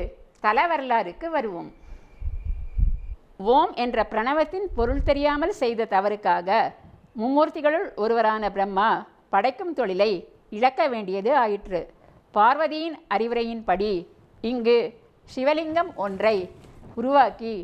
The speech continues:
பிரதிஷ்டை செய்து மீண்டும் தனது தொழிலை பெற பூஜைகள் செய்து வந்தார். லிங்க அபிஷேகத்திற்காக தீர்த்தம் ஒன்றை உருவாக்கினார். அது பிரம்ம தீர்த்தம் என்ற பெயரில்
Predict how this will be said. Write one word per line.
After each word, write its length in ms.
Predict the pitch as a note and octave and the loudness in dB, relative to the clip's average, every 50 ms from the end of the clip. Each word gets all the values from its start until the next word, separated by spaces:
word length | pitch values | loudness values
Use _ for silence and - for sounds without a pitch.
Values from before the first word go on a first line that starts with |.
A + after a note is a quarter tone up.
| - - _ _ _ - | -14 -16 _ _ _ -14
பிரதிஷ்டை 460 | - A3 A#3 A#3+ C#4+ C4+ - - D4+ | -8 -6 -6 -4 -6 -6 -4 -2 -2
செய்து 400 | C#4+ - A#3 F#3+ F#3 F3 G3 G#3+ G3+ F#3 G#3 - - _ - - - - - - | -2 -2 -4 -4 -4 0 0 0 0 -2 -4 -10 -18 _ -20 -20 -20 -18 -16 -10
மீண்டும் 420 | - A3 C4 D4+ C#4 D#4 F4+ A4 A4 | -6 -2 -2 0 2 2 0 0 0
தனது 300 | - A#3 G#3+ A3 G#3+ A3 G#3 | -2 -2 -2 -2 -2 -2 -2
தொழிலை 380 | G#3 A3+ A3+ A#3 C4+ D4 D4+ D4+ - | -2 -2 0 0 2 2 2 0 0
பெற 240 | - - F#3+ F#3 F#3+ G#3+ G#3+ E3+ - - - - _ - - _ _ | -2 -4 -2 2 2 2 2 2 0 -4 -14 -20 _ -20 -20 _ _
பூஜைகள் 580 | _ - C#4 D4 C4 D4 C#4+ B3 D4 D#4 D4 - | _ -8 -6 -2 0 0 0 0 0 -4 -4 -4
செய்து 240 | C4 A3 G3 F#3+ B3+ C#4 | -4 -4 -4 -2 -4 -4
வந்தார். 420 | B3 A3+ G3+ G3 F3+ E3+ D#3+ - - - - _ _ _ _ - G#3+ | -4 -4 -4 0 2 2 0 0 -4 -18 -20 _ _ _ _ -12 -8
லிங்க 260 | G#3+ B3+ C#4+ D4 E4 E4 C#4 | -6 -4 0 4 4 4 4
அபிஷேகத்திற்காக 920 | A3+ G#3+ B3 - D4 C#4 C4 C4+ C4+ C4+ C4+ A#3 - - F#3+ F3 F3+ F#3 G#3 G#3+ F#3 D#3+ - - - _ _ _ - | 4 0 -4 -6 -4 -4 -2 -4 -6 -6 -8 -10 -4 0 2 2 2 2 0 0 0 -2 -4 -8 -18 _ _ _ -10
தீர்த்தம் 440 | C4+ C#4 D4 D4 - E4 D#4+ D4 C#4 | -8 -8 -6 -4 -2 -2 -2 -2 -2
ஒன்றை 280 | A#3 F#3 F3 F#3+ G3+ C4 | -4 -4 -4 -2 -2 -2
உருவாக்கினார். 680 | C#4 C4 B3 A#3+ A#3 A3+ A3 A3+ A#3 G3+ F#3+ E3+ D#3+ - - - _ _ _ _ - - | -2 -2 -2 0 0 0 0 -2 -4 -4 -2 -2 -2 -4 -8 -20 _ _ _ _ -6 0
அது 300 | - G3+ G#3+ G#3+ A3+ A#3+ B3 G#3 E3+ - - - - - - - - | 2 2 2 4 4 4 2 2 0 -6 -18 -20 -20 -20 -18 -14 -10
பிரம்ம 260 | F#3+ G#3 A3+ C4 D#4+ | -8 -6 -2 -2 -2
தீர்த்தம் 460 | D#4+ D#4+ D4 D4 C#4+ - D#4+ D4+ C#4+ C4 A3 | -2 -2 -4 -4 -2 0 0 0 0 0 -4
என்ற 200 | G#3+ G#3 G3+ F#3+ | -4 -2 -2 -2
பெயரில் 460 | F#3+ G3+ F#3 F#3+ F#3+ G#3+ A3+ A3 F3 | -2 -2 -2 0 0 0 0 -2 -2